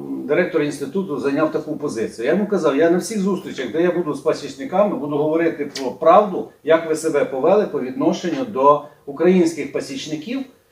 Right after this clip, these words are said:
і до пасічництва в цілому". Ну, от то я й роблю, виконую свою обіцянку, розказуючи всім, як,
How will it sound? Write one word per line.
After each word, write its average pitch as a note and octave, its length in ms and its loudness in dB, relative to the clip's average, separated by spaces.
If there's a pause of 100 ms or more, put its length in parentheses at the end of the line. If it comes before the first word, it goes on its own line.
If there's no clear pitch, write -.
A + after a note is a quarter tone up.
(160)
і D3+ 120 -4
до D3+ 160 -2
пасічництва E3 760 0
в D#3 60 0
цілому". C#3+ 500 0 (960)
Ну, F3+ 180 0
от D3 160 2
то D#3+ 200 4
я F3 180 8
й E3 80 6
роблю, A#2 320 2
виконую C#3+ 440 0
свою C3+ 280 -6
обіцянку, G#3 540 -4
розказуючи C#3 640 0
всім, G#3+ 300 -6
як, A2+ 300 -2